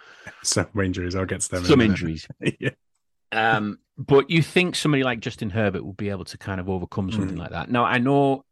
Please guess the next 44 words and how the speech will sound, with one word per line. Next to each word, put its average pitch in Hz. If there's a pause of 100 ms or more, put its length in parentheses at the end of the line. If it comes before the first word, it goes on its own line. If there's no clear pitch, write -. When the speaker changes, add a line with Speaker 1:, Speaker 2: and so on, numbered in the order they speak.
(280)
Speaker 2:
he's 110
probably 135
carrying 113
a -
knock, 107
and 107
it's 107
probably 123
because 104
of 98
the, 101
what 80
happened 98
with 90
the 90
Chiefs 101
game 90
where 90
he 92
banged 104
up 87
his 87
ribs 90
really 92
bad, 82
didn't 78
he? - (300)
Speaker 1:
Yeah. 101
Speaker 2:
Probably 101
broke 95
a 87
few, 80
something. 76 (500)
So, 120
um, 107
he's 117
probably 147
still 117
feeling 95
that 95
a 90
little 85
bit. -
But 110